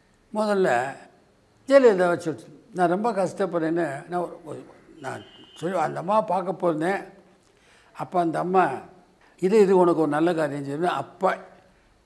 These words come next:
ஒரு அஞ்சு லட்சம் டெபாசிட் பண்ணி அந்த இதை என்கிட்ட கையில கொடுத்துருச்சு. "இதுல வர்ற பணத்தை வச்சு நீ உன் காலத்தை ஓட்டிக்க, ஜாக்கிரதை"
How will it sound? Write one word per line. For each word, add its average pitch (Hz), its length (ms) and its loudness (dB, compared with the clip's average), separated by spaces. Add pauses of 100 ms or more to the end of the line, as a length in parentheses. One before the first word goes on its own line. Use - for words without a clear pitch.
(560)
ஒரு 220 200 2
அஞ்சு 185 420 0
லட்சம் 208 380 -2
டெபாசிட் 160 480 -2
பண்ணி 170 280 -2 (640)
அந்த 170 240 -4
இதை 151 180 -6
என்கிட்ட 143 280 -8
கையில 127 220 -10
கொடுத்துருச்சு. 113 420 -16 (920)
"இதுல 226 300 0
வர்ற 202 460 2
பணத்தை 185 320 -2
வச்சு 170 540 -4
நீ 160 120 0
உன் 143 180 -4
காலத்தை 139 380 -8
ஓட்டிக்க, 131 460 -12 (720)
ஜாக்கிரதை" 135 520 -4